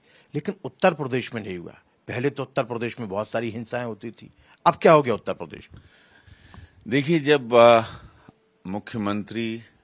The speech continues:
Speaker 2: कानून प्रशासन लॉ के साथ चलें, जब आपके प्रधानमंत्री उसमें बिलीव करें, आप उन दो स्टेटों की बात कर रहे हैं जहां पे नीतीश कुमार जी हैं, जहां भारतीय जनता पार्टी से उन्होंने नाता तोड़ा या धोखा दिया, जो भी किया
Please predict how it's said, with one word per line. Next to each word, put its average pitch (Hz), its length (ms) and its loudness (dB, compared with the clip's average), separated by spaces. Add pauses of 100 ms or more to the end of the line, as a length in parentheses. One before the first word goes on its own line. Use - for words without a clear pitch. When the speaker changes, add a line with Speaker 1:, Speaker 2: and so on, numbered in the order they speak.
(340)
Speaker 2:
कानून 92 400 -8
प्रशासन 90 540 -8
लॉ 82 400 -4
के 85 160 -12
साथ 78 240 -8
चलें, 62 500 -16
जब 69 160 -12
आपके 69 280 -12
प्रधानमंत्री 80 920 -12 (340)
उसमें 76 380 -14
बिलीव 64 280 -12 (120)
करें, 53 300 -18 (720)
आप 101 300 -2 (280)
उन 127 240 -4
दो 123 200 -2
स्टेटों 104 440 -8
की 92 140 -12
बात 80 300 -4
कर 80 180 -8
रहे 92 140 -8
हैं 101 80 -12
जहां 95 160 -10
पे 98 160 -10
नीतीश 78 420 -12
कुमार 69 360 -12
जी 67 140 -18
हैं, 98 200 -18
जहां 85 180 -8
भारतीय 76 360 -10
जनता 73 320 -14
पार्टी 67 380 -12
से - 140 -20
उन्होंने 71 280 -14
नाता 67 480 -14
तोड़ा 67 320 -12
या 76 140 -10
धोखा 90 380 -8
दिया, 62 240 -16
जो 60 220 -20
भी 57 120 -20
किया - 320 -20